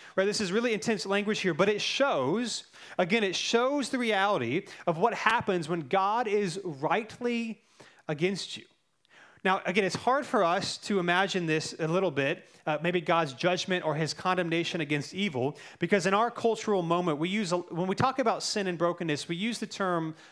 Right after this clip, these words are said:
we use the term mistakes a lot. Like, very rarely do we do wrong things. We typically make a mistake. That's what actually happens. Or what we also might say,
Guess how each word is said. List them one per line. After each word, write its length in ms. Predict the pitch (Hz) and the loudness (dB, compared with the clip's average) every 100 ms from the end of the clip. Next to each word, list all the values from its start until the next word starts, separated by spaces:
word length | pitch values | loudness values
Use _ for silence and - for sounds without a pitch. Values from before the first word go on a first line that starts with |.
| - | -6
we 120 | 170 | -2
use 120 | 220 - | -2 -4
the 80 | |
term 220 | 226 214 175 | -2 -2 0
mistakes 560 | - - 180 160 - | -4 -2 -2 -2 -4
a 40 | 117 | -6
lot. 280 | 95 85 - _ _ - - | -8 -12 -16 _ _ -20 -4
Like, 100 | 175 | -2
very 240 | 160 269 269 | 2 0 2
rarely 380 | 202 214 202 | 2 2 0
do 120 | 151 170 | -2 -2
we 220 | 156 190 | 0 -2
do 200 | 165 165 | 0 0
wrong 320 | 147 160 151 | 2 0 0
things. 680 | - 190 143 123 196 233 - - - - | -2 0 0 -2 -4 -6 -8 -14 -20 -6
We 80 | 180 | -2
typically 440 | - 254 254 233 | 0 0 0 0
make 260 | 196 185 180 | 2 0 0
a 40 | |
mistake. 640 | 156 131 - - 190 117 - | -2 -2 -6 -2 0 0 -4
That's 420 | 151 151 185 - | -4 0 -2 0
what 80 | 170 | 0
actually 720 | 160 175 - - 160 143 131 | 2 0 -2 -4 -2 -2 -4
happens. 760 | - - 165 127 110 - - - - - - | -6 -2 -2 -2 -12 -16 -20 -20 -20 -16 0
Or 460 | 285 311 185 208 | 2 4 4 4
what 100 | 220 | 4
we 120 | 208 | 4
also 340 | 208 226 208 247 | 2 2 0 2
might 220 | 190 175 | 2 2
say, 480 | - 147 127 208 | -2 0 2 0